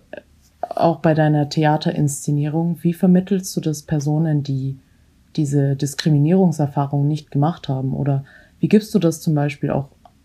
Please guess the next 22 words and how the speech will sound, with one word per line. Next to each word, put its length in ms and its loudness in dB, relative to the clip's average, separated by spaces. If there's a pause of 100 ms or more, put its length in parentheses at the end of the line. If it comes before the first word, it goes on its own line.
(140)
also 180 -2
wenn 120 6
du 80 4
darüber 300 0
sprechen 320 -2
möchtest, 500 -4
ähm, 420 2 (840)
deinen 400 2
eigenen 440 4
Kindern 340 0
weiter, 420 0
wie 220 0
sie 480 -2 (520)
damit 300 2
umgehen, 520 2
wenn 180 2
sie 120 -2
das 220 -4
zum 120 0
Beispiel 300 2
nicht 240 4
erfahren, 600 -6